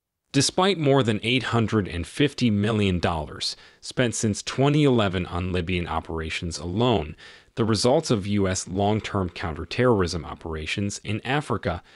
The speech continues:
have been mixed at best. In each of these conflicts, short-term gains for U S and French forces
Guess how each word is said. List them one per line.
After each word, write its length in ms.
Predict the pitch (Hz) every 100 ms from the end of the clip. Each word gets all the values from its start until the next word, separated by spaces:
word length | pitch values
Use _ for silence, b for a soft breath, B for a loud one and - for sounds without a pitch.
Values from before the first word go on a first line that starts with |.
| b b
have 260 | 113 104 -
been 200 | 101 85
mixed 380 | 73 - - -
at 220 | 87 -
best. 400 | - - - - _ _ _ _ _
In 160 | 143 180
each 240 | 220 240
of 140 | 233 127
these 240 | 120 104
conflicts, 800 | - 117 98 - 82 - - - -
short-term 720 | - 151 185 - 147 131 104
gains 400 | 110 104 101 -
for 200 | - 92
U 320 | 85 113 120
S 260 | 104 - -
and 240 | 98 87
French 320 | - 135 151
forces 600 | - 107 85 - - -